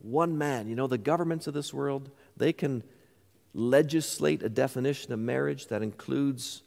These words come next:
same-sex couples or even multiple partners, and that'll be the next thing, multiple partners. But it doesn't matter what the governments say. In God's eyes, there is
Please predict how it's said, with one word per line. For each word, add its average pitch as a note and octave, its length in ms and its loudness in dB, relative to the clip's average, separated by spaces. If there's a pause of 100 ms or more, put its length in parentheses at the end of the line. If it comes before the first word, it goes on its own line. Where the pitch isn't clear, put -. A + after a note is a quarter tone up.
(600)
same-sex - 880 0
couples D#3 720 0
or A#2+ 200 6
even B2+ 400 4
multiple D#3 640 8
partners, F#3+ 880 4 (120)
and F2+ 120 -4
that'll B2+ 200 2
be D3 120 4
the D3+ 100 2
next E3 360 -2
thing, B3 340 0 (140)
multiple D#3 440 -2
partners. G3+ 800 0 (1400)
But - 460 2 (640)
it - 60 -18
doesn't G2+ 260 0
matter A#2+ 260 0
what G2+ 120 -2
the G2 80 -4
governments G2 500 0
say. F2+ 360 -6 (280)
In F2 240 -4
God's G#2+ 540 2
eyes, F2+ 600 -4 (460)
there A2 160 6
is A2+ 140 -2